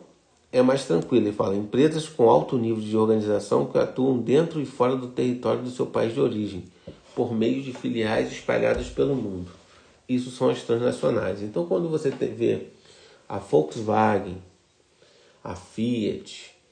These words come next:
a Chevrolet, a Bayer, são empresas transnacionais que atuam no mundo inteiro. Então, tem Volkswagen no Brasil, tem Volkswagen no México, tem Volkswagen, é,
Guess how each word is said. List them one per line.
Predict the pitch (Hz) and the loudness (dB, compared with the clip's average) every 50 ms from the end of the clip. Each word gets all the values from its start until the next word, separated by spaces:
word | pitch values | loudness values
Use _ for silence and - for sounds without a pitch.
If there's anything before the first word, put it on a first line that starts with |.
| - _ - | -20 _ -12
a | - 107 101 | -10 -10 -8
Chevrolet, | - - - 123 123 123 123 113 107 101 98 98 101 107 113 113 104 98 90 90 - - - _ _ _ _ _ _ _ _ - - _ _ - | -8 -4 0 0 0 2 2 2 2 2 2 2 4 6 6 6 4 2 -2 -6 -12 -16 -20 _ _ _ _ _ _ _ _ -20 -20 _ _ -8
a | 120 98 | -8 -8
Bayer, | 95 98 92 101 107 117 123 120 113 101 95 95 95 95 - - - _ _ _ _ _ _ _ - _ _ - - _ _ _ | -8 -4 0 2 4 4 4 4 4 2 0 -2 -4 -6 -12 -16 -20 _ _ _ _ _ _ _ -20 _ _ -20 -20 _ _ _
são | - - 151 160 | -4 -2 0 0
empresas | 156 156 - - 147 147 151 151 151 143 139 - - - - _ _ _ _ _ _ _ _ _ _ _ _ _ _ _ _ _ _ _ _ _ _ _ _ _ _ _ | 0 -2 -2 0 0 2 0 0 -2 -8 -10 -12 -16 -18 -20 _ _ _ _ _ _ _ _ _ _ _ _ _ _ _ _ _ _ _ _ _ _ _ _ _ _ _
transnacionais | - 151 180 175 - 156 139 - - - 139 120 113 113 110 113 120 131 131 - - - - _ _ _ _ _ _ _ _ _ _ _ _ _ _ _ _ _ _ | 0 0 2 2 2 2 0 0 0 0 0 2 2 4 2 2 2 0 -2 -8 -14 -18 -20 _ _ _ _ _ _ _ _ _ _ _ _ _ _ _ _ _ _
que | - | 4
atuam | 180 170 165 - - 147 131 139 151 156 | 4 4 4 0 0 0 2 4 4 4
no | 151 139 | 4 2
mundo | 143 147 | 2 2
inteiro. | 165 196 185 - - 127 127 113 101 101 98 | 2 0 0 4 6 8 8 8 6 4 -2
Então, | 98 - 160 160 160 | -2 0 0 0 2
tem | - 139 | 0 -4
Volkswagen | 110 - 113 110 - 107 104 101 98 101 104 107 | -2 -2 -6 -6 -4 -4 -2 -2 0 0 -2 -2
no | 110 | -2
Brasil, | - 143 160 156 - - 147 143 131 | 0 2 2 2 0 -2 -4 -6 -6
tem | - 101 - | -6 -10 -10
Volkswagen | - - 98 - - - 101 101 104 104 101 107 | -6 -8 -8 -8 -8 -6 -4 -2 -2 -2 -4 -4
no | 117 139 156 | -4 -2 -2
México, | 143 139 135 135 123 - - - - - 120 113 - - - - - - - _ _ | 0 0 0 0 -2 -4 -8 -14 -14 -14 -14 -14 -14 -20 -20 -20 -20 -20 -20 _ _
tem | - 98 92 | -10 -10 -10
Volkswagen, | 90 - 101 - - - 104 95 98 92 95 95 98 98 98 90 - - - _ _ - - _ _ _ - _ | -6 -4 -6 -6 -4 -12 -8 -6 -4 -4 -4 -6 -6 -8 -8 -10 -14 -18 -20 _ _ -20 -20 _ _ _ -14 _
é, | 80 104 104 101 98 98 98 95 95 92 80 | -2 0 2 2 2 2 2 0 0 0 -2